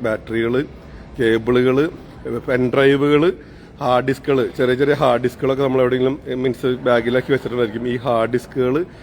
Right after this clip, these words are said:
അങ്ങനെ എല്ലാനും, എല്ലാനും എടുത്തിട്ട് പരിശോധന, ചെക്കിങ് ടൈമായി, ഫൈനൽ ടൈമായി അത്. അപ്പോ,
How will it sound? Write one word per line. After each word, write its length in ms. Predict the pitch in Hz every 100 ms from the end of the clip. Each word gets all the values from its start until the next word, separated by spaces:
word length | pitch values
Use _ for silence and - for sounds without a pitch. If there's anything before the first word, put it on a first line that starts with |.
| - -
അങ്ങനെ 260 | 120 135
എല്ലാനും, 800 | 156 139 139 175 202 202 170 117 - -
എല്ലാനും 480 | 117 131 165 180 147
എടുത്തിട്ട് 380 | 147 127 104 160 277 - - -
പരിശോധന, 460 | 127 120 123 120 139
ചെക്കിങ് 400 | 123 131 135 117
ടൈമായി, 380 | 127 127 143 117
ഫൈനൽ 420 | - 120 117 123 135 120
ടൈമായി 420 | 139 120 139 120
അത്. 180 | 120 113 180 - - - - -
അപ്പോ, 300 | 113 131